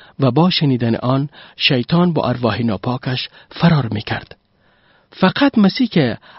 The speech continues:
از بهشت آمده بود، قادر به انجام این کارها بود و بس. آیا به یاد دارید مردی که دارای ارواح ناپاک بود به عیسی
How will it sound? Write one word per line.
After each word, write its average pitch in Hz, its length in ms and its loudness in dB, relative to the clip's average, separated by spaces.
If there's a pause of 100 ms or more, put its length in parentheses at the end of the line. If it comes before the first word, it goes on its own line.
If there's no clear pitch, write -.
از 165 260 -2
بهشت 196 360 0
آمده 131 360 -2
بود، 104 280 -6 (400)
قادر 165 340 2
به 175 120 -2
انجام 127 360 -2
این 139 220 0
کارها 110 420 -8
بود - 200 -12 (360)
و 107 140 2
بس. 113 400 -4 (1040)
آیا 220 240 4
به 165 120 2
یاد 175 160 2
دارید 214 420 0 (320)
مردی 214 380 4
که 202 200 2
دارای 151 540 0
ارواح 131 340 -4
ناپاک 120 560 -4
بود 131 260 -4 (320)
به 123 80 0
عیسی 123 400 -4